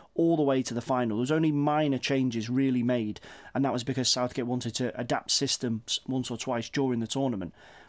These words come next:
We're in a picture now where Qatar is about nine months away, there or thereabouts, and there is question marks over some really important areas of the team.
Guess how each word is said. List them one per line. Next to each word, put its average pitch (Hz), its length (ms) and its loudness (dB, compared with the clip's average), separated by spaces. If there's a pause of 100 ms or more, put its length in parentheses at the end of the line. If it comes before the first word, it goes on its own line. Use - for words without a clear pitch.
(240)
We're 165 160 2
in 196 80 0
a - 20 -4
picture 180 300 -2
now 135 180 4
where 120 420 0
Qatar 135 480 0
is 117 300 -2
about 127 180 0
nine 151 280 2
months 131 260 0
away, 117 220 0
there 120 220 0
or 117 40 0
thereabouts, 107 640 -2 (540)
and 143 100 4
there 151 120 4
is 180 120 2
question - 440 0
marks 117 280 -2
over 127 200 0
some 123 200 0
really 143 280 2
important 127 440 0
areas 120 240 -2
of 113 60 -6
the 107 80 -6
team. 131 340 0